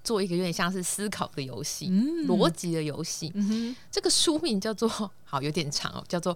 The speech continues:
Speaker 1: 《为什么关系融洽，另一半人出轨》。
Speaker 2: 嗯。
Speaker 1: 各位，你只要试着把它倒装一下，
Speaker 2: 嗯。
Speaker 1: 你就会发现很多人百思不得其解，
Speaker 2: 嗯。
Speaker 1: 甚至觉得愤怒的点瞬间就豁然开朗。
Speaker 2: 啊？怎么说？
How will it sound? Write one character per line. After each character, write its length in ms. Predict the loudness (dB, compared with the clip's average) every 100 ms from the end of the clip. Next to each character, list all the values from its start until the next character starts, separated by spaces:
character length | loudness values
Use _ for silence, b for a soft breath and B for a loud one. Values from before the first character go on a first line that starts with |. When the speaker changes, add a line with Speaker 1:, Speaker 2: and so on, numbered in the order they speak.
| B B B
Speaker 1:
《为 200 | 2 4
什 160 | 2
么 140 | 0 -2
关 240 | -2 -2
系 200 | -2 -2
融 280 | 0 0 0
洽， 320 | 2 0 0 -6 B
另 180 | 0 4
一 100 | 4
半 200 | 6 6
人 120 | 6 2
出 200 | 2 0
轨》。 180 | 0 -2 -2
Speaker 2:
嗯。 320 | 2 2 2 -2 -12 b b b b b -10
Speaker 1:
各 160 | -2 0
位， 180 | 2
你 220 | 2 0 0
只 160 | 0
要 140 | 2 2
试 200 | 2 2
着 140 | 2
把 160 | 2 4
它 180 | 6 6
倒 260 | 8 6
装 280 | 8 8 8
一 120 | 4
下， 280 | 6 8 8 4
Speaker 2:
嗯。 260 | -2 0 0
Speaker 1:
你 60 | 4
就 100 | 6
会 80 |
发 220 | 6 4 2
现 260 | 0 0 2
很 200 | 4 6
多 220 | 6 6
人 240 | 6 4 0 2
百 220 | 4 4
思 280 | 2 2 2
不 120 | 2 0
得 260 | 2 2
其 280 | 2 0 0
解， 200 | 0 0
Speaker 2:
嗯。 40 | 2
Speaker 1:
甚 260 | 4 4
至 140 | 4 2
觉 160 | 2
得 100 | 2
愤 300 | 2 6 6
怒 120 | 6 6
的 120 | 6
点 280 | 4 0 -2 B B B
瞬 340 | 2 4 4
间 220 | 4 4
就 160 | 4 2
豁 260 | 6 6
然 200 | 6 4
开 260 | 0 -6 -6
朗。 100 | -4
Speaker 2:
啊？ 160 | -2 -4 -2
怎 120 | -2
么 80 | 0
说？ 440 | 0 0 0 -2